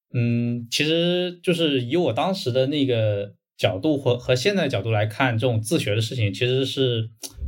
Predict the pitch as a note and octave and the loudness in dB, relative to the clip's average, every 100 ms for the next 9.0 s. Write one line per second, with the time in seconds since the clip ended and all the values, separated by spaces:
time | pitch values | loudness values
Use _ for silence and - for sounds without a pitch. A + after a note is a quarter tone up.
0 | - B2 C3+ B2+ A2+ G#2 G#2+ D#3+ D#3 G#2+ | -4 0 2 2 2 -2 0 0 0 0
1 | C#3 B2+ G2 A#2+ A2+ B2 A#2+ A#2 B2 G#2+ | 0 0 0 0 0 0 0 0 0 0
2 | - A#2+ C3 G#2+ G#2 _ _ _ - E3 | 0 -2 0 -4 -6 _ _ _ -2 0
3 | E3+ C#3+ C3+ - _ - F3 E3+ E3+ F#3+ | 2 0 -4 -12 _ -2 0 0 0 0
4 | - - _ - D#3+ F3 C3 F3+ G3+ B2 | -2 -6 _ -6 0 0 2 0 0 0
5 | A#2+ B2 - F3+ A2 A#2 B2+ C3 - A2 | 0 0 0 0 2 0 2 0 0 -2
6 | C#3+ C3 A2+ G#2+ G2+ G#2+ B2 A#2+ A2+ G#2+ | 2 2 0 -2 -2 -2 0 0 0 -2
7 | G2 - A#2+ A2+ G#2 G2+ - _ _ _ | -4 -2 0 2 0 -4 -12 _ _ _
8 | G#2+ E3 C3+ C3 C3 G#2+ A#2 A#2 - | -2 0 2 0 0 -2 -2 -4 -6